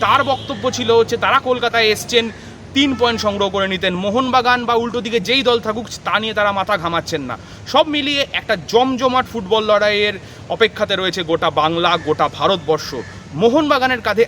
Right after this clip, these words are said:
আরও একবার দায়িত্ব বাংলা তথা ভারতবর্ষের পতাকা নিজেদের কাঁধে বহন করা। সব মিলিয়ে মানুষের উৎসাহ তুঙ্গে, যদিও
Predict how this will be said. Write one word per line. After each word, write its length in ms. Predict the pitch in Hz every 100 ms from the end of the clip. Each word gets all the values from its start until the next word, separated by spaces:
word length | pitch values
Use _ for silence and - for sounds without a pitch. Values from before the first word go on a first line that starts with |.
| -
আরও 220 | 190 262
একবার 320 | 240 208 190
দায়িত্ব 460 | 185 180 - 196 160 - - -
বাংলা 500 | 160 208 226 233 226 220
তথা 300 | 190 196 190
ভারতবর্ষের 760 | 147 160 214 180 208 - 214 180
পতাকা 360 | 175 175 180 175
নিজেদের 380 | 160 175 170 170
কাঁধে 260 | 147 156
বহন 340 | 151 143 151 135
করা। 240 | 123 104 - - - -
সব 180 | - 233 185
মিলিয়ে 320 | 247 247 247
মানুষের 540 | 220 196 233 254 262 226
উৎসাহ 420 | 233 - 233 220 -
তুঙ্গে, 360 | 294 269 233 170 147
যদিও 460 | 240 254 294 302